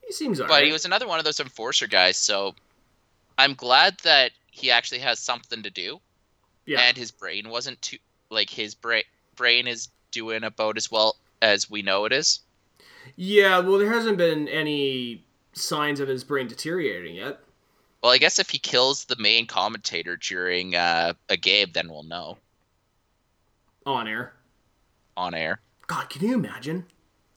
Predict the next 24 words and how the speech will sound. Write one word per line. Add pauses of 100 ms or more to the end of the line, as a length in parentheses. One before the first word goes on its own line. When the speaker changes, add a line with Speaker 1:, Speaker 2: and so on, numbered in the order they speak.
(140)
Speaker 2:
Weirder
shit's
happened,
though. (920)
Like,
uh, (220)
the
on-air
suicide,
like, (100)
twenty
years
ago
was
pretty
fucking
nuts. (960)
Speaker 1:
Yeah. (1800)
And
on
Sunday
day, (280)
Sunday
night,